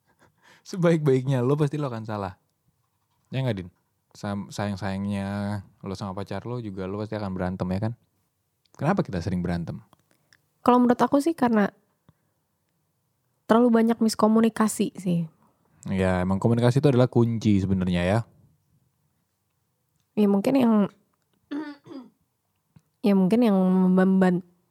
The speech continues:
Speaker 1: Apa sih lo? Batuk mulu.
Speaker 2: Ada nyangkut.
Speaker 1: Ya udah, minum dulu. Ah, kayak motor aja. Itu kan apa?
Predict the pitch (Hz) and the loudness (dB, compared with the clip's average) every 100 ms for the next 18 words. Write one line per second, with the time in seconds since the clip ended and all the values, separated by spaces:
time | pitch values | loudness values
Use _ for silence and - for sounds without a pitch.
0 | _ _ 392 311 - _ _ _ _ - | _ _ -14 -14 -16 _ _ _ _ -20
1 | - - _ _ 98 95 131 147 - _ | -20 -20 _ _ -6 -2 0 0 0 _
2 | _ _ _ _ - 95 98 110 104 95 | _ _ _ _ -2 0 0 -2 0 2
3 | 131 - _ _ _ _ _ 523 415 349 | 2 -2 _ _ _ _ _ -10 -8 -6
4 | 392 523 - - 359 330 - _ 160 196 | -8 -10 -14 -8 -6 -6 -14 _ 2 2
5 | 208 208 202 208 214 208 208 202 202 - | 2 0 0 2 4 4 6 4 2 -4
6 | - 151 156 156 156 156 156 139 170 - | -10 -2 2 4 4 4 4 2 -4 -12
7 | - - 87 85 90 87 87 80 80 90 | -14 -12 -12 -12 -12 -12 -12 -14 -12 -14
8 | - _ _ _ _ - - _ _ _ | -14 _ _ _ _ -12 -12 _ _ _
9 | _ _ _ _ _ _ _ _ _ _ | _ _ _ _ _ _ _ _ _ _
10 | _ _ _ _ _ _ - 120 113 165 | _ _ _ _ _ _ -6 -2 0 0
11 | - 139 | -2 -10